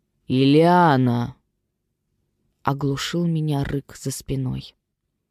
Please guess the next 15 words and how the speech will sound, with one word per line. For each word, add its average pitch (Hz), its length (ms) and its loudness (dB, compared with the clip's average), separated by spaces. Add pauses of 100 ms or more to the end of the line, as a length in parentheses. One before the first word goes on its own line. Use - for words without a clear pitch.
(880)
Я 165 240 -2
вздрогнула. 143 800 -8 (1080)
Грегори 170 580 0
пересек 151 640 -4
камеру. 135 540 -4 (880)
На 147 100 2
его 165 340 4
лице 170 340 0
смешались 160 640 -2
паника 165 520 -2
и - 160 -10
гнев. 151 560 -4 (680)
И 165 80 -2
Ярд 160 560 -2
зарычал 160 680 -4